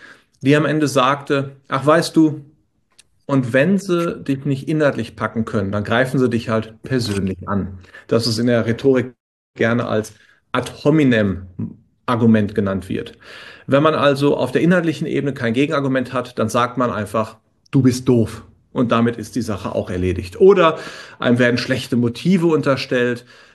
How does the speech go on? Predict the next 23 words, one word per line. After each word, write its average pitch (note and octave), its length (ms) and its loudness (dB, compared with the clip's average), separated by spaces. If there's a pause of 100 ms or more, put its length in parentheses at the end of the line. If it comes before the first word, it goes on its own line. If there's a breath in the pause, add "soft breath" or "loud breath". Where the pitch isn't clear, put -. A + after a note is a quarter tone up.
dann A2+ 180 0
bist C3 260 -4
du B2 120 -6
eben A2+ 760 -2
nicht A#2 380 -2
fair, B2+ 480 -2
dann G#2 160 -6
bist A2 240 -10
du - 80 -8
eben G#2 340 -2
ein A2 140 4
Linker, C3+ 360 2
dann A#2 140 2
bist A2+ 220 -2
du - 20 -2
eben A2 160 -2
ein A2 120 0
Rechter, B2+ 420 -4
dann A2 160 -2
bist A#2 180 -6
du C3+ 60 -2
eben D3+ 140 0
irgendwas, F3 560 2